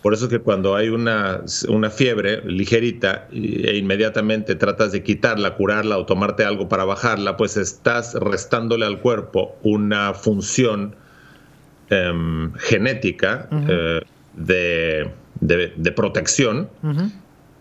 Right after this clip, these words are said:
Speaker 1: que sería la diferencia entre la vida y la muerte en un mundo sin antibióticos y sin la medicina moderna.
Speaker 2: Ujú.
Speaker 1: Ahora,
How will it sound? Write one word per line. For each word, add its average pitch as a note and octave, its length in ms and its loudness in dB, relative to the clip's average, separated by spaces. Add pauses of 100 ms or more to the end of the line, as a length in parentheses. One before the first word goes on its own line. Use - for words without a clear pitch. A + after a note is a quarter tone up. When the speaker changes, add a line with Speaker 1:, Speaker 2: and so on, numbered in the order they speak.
(240)
Speaker 1:
que A2 160 2
sería G#2+ 460 0
la G#2+ 140 2
diferencia G2 640 0
entre G#2 200 0
la D#2+ 120 2
vida F2 580 0
y G2 120 2
la E2+ 100 2
muerte G2+ 600 0 (200)
en E3 160 4
un E3 140 0
mundo B2+ 360 0
sin G#2 200 0
antibióticos F2+ 680 0
y F2 100 4
sin F2+ 400 2
la E2 400 0
medicina D#2+ 500 2
moderna. F#2+ 500 0 (120)
Speaker 2:
Ujú. D#3 260 -2 (540)
Speaker 1:
Ahora, F2 460 0